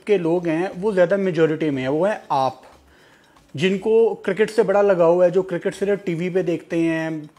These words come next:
चैनल्स पे न्यूज़ सुनते हैं, चैनल्स पे मै-, मैचेस देखते हैं, सोशल मीडिया पे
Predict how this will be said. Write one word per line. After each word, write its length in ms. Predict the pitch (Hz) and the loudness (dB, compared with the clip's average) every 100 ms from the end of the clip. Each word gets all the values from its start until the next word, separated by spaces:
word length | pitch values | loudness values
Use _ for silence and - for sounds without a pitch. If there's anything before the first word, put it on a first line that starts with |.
| _ | _
चैनल्स 380 | - 160 165 170 | 0 2 2 -2
पे 160 | - 175 | -4 -4
न्यूज़ 240 | 165 165 | 0 -2
सुनते 440 | - 175 160 151 156 | -4 -6 -4 -2 -2
हैं, 300 | 156 151 147 | -2 -6 -6
चैनल्स 360 | 151 151 160 | -4 -4 -6
पे 240 | - 170 160 | -6 -4 -4
मै-, 200 | 151 151 | -4 -4
मैचेस 300 | 143 151 147 | -6 -6 -6
देखते 340 | 156 151 160 | -4 -4 -6
हैं, 120 | 151 | -6
सोशल 260 | 143 147 165 | -6 -8 -4
मीडिया 280 | 165 151 156 | -4 -4 -4
पे 180 | 156 | -4